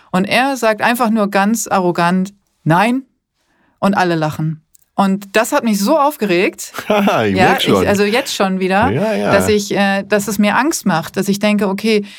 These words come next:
Speaker 1: dieser Mann, und das ist ja nicht das Einzige, was er getan hat und was er gesagt hat, er hat sich gegen gleichgeschlechtliche Ehe gestellt und so weiter.
Speaker 2: Jens
Speaker 1: Aber
Speaker 2: Spahn, den hat er ja auch beleidigt. Ähm,
Speaker 1: Ja.
Speaker 2: bei Merz ist ja so, der hat, der, der kommt so arrogant dann daher.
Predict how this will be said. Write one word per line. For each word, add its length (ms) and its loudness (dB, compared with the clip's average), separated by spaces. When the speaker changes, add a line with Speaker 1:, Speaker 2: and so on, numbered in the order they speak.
Speaker 1:
dieser 300 2
Mann, 440 0
und 240 0
das 100 0
ist 120 -2
ja 60 2
nicht 120 2
das 100 -2
Einzige, 480 0
was 140 -2
er 80 -2
getan 400 0
hat 100 -4
und 60 -6
was 140 -2
er 60 -2
gesagt 280 0
hat, 140 -4
er 100 2
hat 120 -2
sich 140 -8
gegen 200 2
gleichgeschlechtliche 840 -2
Ehe 300 0
gestellt 640 0
und 220 0
so 100 -4
weiter. 560 0
Speaker 2:
Jens 160 2
Speaker 1:
Aber 80 4
Speaker 2:
Spahn, 480 0
den 160 0
hat 100 0
er 60 2
ja 100 0
auch 140 -4
beleidigt. 560 0
Ähm, 160 2
Speaker 1:
Ja. 320 2
Speaker 2:
bei 680 0
Merz 340 0
ist 160 -6
ja 100 0
so, 140 0
der 200 0
hat, 340 -8
der, 320 0
der 400 -2
kommt 200 -2
so 100 0
arrogant 480 0
dann 140 -2
daher. 460 -8